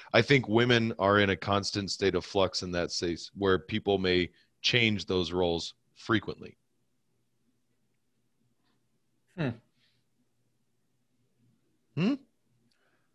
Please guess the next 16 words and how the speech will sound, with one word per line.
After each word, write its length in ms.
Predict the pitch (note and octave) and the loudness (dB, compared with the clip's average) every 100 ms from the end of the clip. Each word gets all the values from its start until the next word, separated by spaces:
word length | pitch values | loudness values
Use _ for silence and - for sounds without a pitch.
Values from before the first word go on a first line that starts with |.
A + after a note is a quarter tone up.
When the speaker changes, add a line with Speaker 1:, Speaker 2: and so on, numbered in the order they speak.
| _ _ _ _ _ _ _ _ _ _ - | _ _ _ _ _ _ _ _ _ _ 8
Speaker 1:
Oh, 180 | G3 G3 | 8 8
you, 160 | D#3+ | 8
would 180 | E3 D3+ | 8 10
you 80 | D#3 | 12
like 220 | D#3 D3+ | 12 12
me 120 | D#3 D3+ | 8 8
to 120 | C#3+ | 10
expound 400 | B2+ - C#3+ D3+ | 8 8 6 6
upon 300 | - D3+ D#3 | 6 4 8
that 220 | D#3+ E3+ | 8 8
or 120 | C3+ | 8
give 100 | A2+ | 10
Speaker 2:
Yes, 180 | D4 C4 | 12 12
Speaker 1:
you 40 | B2+ | 10
an 40 | |
Speaker 2:
please. 200 | A#3+ A#3 | 10 10